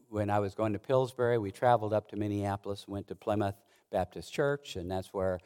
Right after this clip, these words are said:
I, you know, I'd met Cindy years ago, but, uh, years before that. But, um, uh, she was in high school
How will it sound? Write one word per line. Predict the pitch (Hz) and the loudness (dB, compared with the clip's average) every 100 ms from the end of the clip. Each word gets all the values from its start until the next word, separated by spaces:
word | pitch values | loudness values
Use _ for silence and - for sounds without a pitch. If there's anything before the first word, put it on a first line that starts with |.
| - - | -12 -6
I, | 92 | -4
you | 92 104 110 95 98 | -4 -8 -8 -8 -6
know, | 95 | -2
I'd | 90 87 | -4 -2
met | 101 110 - | 0 0 -2
Cindy | - 101 95 90 85 | -4 -4 -4 -8 -6
years | 101 98 87 | -4 -4 -6
ago, | 85 87 87 90 | -6 -4 -4 -6
but, | 85 - _ _ _ _ | -10 -10 _ _ _ _
uh, | 90 87 85 95 | -6 -6 -6 -8
years | 113 113 117 107 | -2 0 0 -2
before | 90 - 110 101 | -10 -4 0 2
that. | 90 85 98 _ _ _ _ _ _ _ _ - | 2 0 -2 _ _ _ _ _ _ _ _ -10
But, | 92 92 87 | -4 -2 0
um, | 98 90 87 - _ _ _ _ _ _ | 0 0 0 -6 _ _ _ _ _ _
uh, | 82 82 85 | -12 -10 -10
she | - 135 | -2 0
was | 127 113 101 - - - 90 | 2 0 -2 -8 -16 -16 -16
in | 98 98 | -8 -6
high | 92 104 | -4 -4
school | 101 - 110 98 110 123 | -6 -4 -2 -2 -2 -6